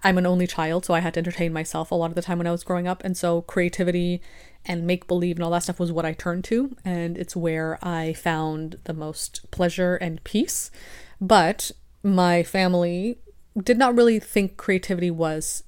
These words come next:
uh, a valid or valuable thing to strive for, right? Um, I'm from, like, a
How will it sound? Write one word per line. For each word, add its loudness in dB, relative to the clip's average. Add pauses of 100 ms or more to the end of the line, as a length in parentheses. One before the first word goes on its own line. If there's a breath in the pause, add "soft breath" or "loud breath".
uh, -2
a -2
valid -2 (360 soft breath)
or -4
valuable -2
thing 0 (140)
to -8 (240)
strive 0
for, -8
right? 0 (480 loud breath)
Um, 2 (100)
I'm 0
from, 2
like, 0
a 0